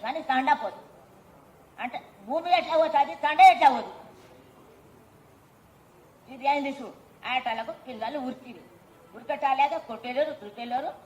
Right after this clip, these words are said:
ఇట్లా దొబ్బినారు, కార్ల పడి వచ్చే.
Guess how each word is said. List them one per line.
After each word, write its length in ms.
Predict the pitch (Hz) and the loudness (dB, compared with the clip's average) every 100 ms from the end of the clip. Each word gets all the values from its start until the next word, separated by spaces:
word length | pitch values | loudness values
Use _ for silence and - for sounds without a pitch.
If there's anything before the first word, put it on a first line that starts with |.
| - | -20
ఇట్లా 160 | 214 202 | -12 -10
దొబ్బినారు, 540 | 247 254 247 220 262 370 - - - - - | -10 -12 -12 -10 -10 -10 -16 -20 -20 -20 -10
కార్ల 280 | 233 240 247 | -8 -6 -4
పడి 360 | 233 254 370 294 | -4 -6 -2 -2
వచ్చే. 360 | 277 - 226 | -4 -8 -16